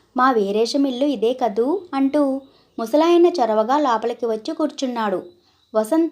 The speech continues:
బిడయపడుతూ చూస్తున్నంతలో, "నేను నీకు పినమామగారినవుతాను, పర్వాలేదు, ఆ కుర్చీలో కూర్చో," అన్నాడు ముసలాయన. వసంత కుర్చీలో కూర్చోగానే, "మీ అత్తగారు, మామగారు ఎక్కడున్నారిప్పుడు?"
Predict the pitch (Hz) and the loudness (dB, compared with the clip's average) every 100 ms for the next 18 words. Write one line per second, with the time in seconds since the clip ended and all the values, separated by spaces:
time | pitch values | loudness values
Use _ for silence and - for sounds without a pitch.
0 | 339 285 220 226 277 285 269 285 277 220 | 0 0 0 2 2 0 0 -2 -2 -6
1 | 214 240 247 240 220 220 208 202 - _ | -4 -6 -4 -6 -4 0 2 0 -2 _
2 | _ _ - 247 262 254 226 285 277 220 | _ _ -8 -4 -2 -4 -4 -4 -2 -2
3 | 226 220 220 208 220 285 247 233 226 202 | -4 -4 -4 -2 0 0 -2 -2 -2 -4
4 | 180 _ _ _ 208 190 208 233 208 233 | -8 _ _ _ -4 0 0 0 -2 -2
5 | 302 294 262 262 254 294 302 294 - 294 | -2 -2 -6 -4 -2 -2 -2 -6 0 0
6 | 294 294 - 254 247 226 220 285 269 247 | 0 -6 -10 -8 -4 -2 0 0 0 -2
7 | 226 214 196 180 - _ _ _ - 240 | -2 -2 -6 -8 -14 _ _ _ -6 -4
8 | 240 370 359 339 330 262 214 262 277 302 | 2 2 2 0 0 -2 -2 -2 0 0
9 | 262 - 233 226 226 220 214 208 _ _ | -2 -4 -4 0 0 0 -6 -8 _ _
10 | _ - 277 214 202 220 226 285 294 262 | _ -4 -2 -2 -2 0 0 2 0 0
11 | 254 262 294 269 226 254 269 285 285 285 | -2 -2 0 0 -2 0 2 0 0 0
12 | 277 269 | 0 0